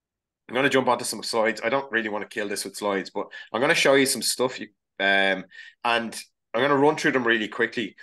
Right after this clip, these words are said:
and I'm gonna explain why they're in there, because it's about what we're putting online. So it's about the images that we're using on our LinkedIn, the use,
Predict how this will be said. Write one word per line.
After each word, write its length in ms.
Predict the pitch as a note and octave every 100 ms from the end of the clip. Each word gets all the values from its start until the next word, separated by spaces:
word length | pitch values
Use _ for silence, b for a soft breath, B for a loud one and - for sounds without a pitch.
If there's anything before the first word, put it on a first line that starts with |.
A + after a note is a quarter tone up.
| B B -
and 80 | A#2
I'm 80 | A#2+
gonna 140 | B2+
explain 480 | A#2+ - A#2+ A#2 G#2
why 180 | G#2+ G#2+
they're 160 | G2+
in 160 | G2 G#2
there, 200 | G2+ F#2
because 440 | G2 A#2+ A#2 - _ B B B B B -
it's 160 | C3
about 280 | C3 D3+ E3
what 160 | D3 C#3
we're 120 | B2+
putting 280 | - A#2+ A#2+
online. 460 | A2+ A2 A2+ A2
So 340 | G#2 C3 A2+ -
it's 180 | A#2+ -
about 400 | B2 C#3 D3+ -
the 160 | B2 B2
images 240 | B2 A2+
that 160 | A#2+ G#2
we're 60 |
using 300 | A2 A2+ A2
on 120 | G#2
our 100 | G2
LinkedIn, 500 | F#2+ F#2+ C3 B2+ A#2+
the 80 | G2+
use, 300 | G2+ G#2+ G2+